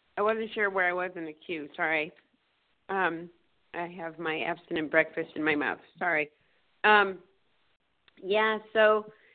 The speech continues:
um, I, the, what's jumping out at me this morning is this whole idea of willingness and the, um, I've loved what I've heard so far in the share. And the line,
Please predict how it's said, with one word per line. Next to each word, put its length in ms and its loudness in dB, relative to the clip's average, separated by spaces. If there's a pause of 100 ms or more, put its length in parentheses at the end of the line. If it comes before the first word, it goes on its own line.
(420)
um, 460 -2 (840)
I, 560 -2 (380)
the, 140 -2 (100)
what's 300 -6
jumping 320 -4
out 120 -2
at 100 -8
me 200 -6 (180)
this 140 -10 (120)
morning 520 0
is 360 -2 (800)
this 220 2
whole 140 8
idea 280 6
of 120 -4
willingness 560 0
and 120 -4
the, 240 -4
um, 360 -8 (500)
I've 160 -2
loved 340 4
what 160 0
I've 120 0 (120)
heard 280 -2
so 100 -4 (100)
far 140 0
in 80 2
the 140 0 (120)
share. 360 2 (800)
And 160 2
the 80 4
line, 640 2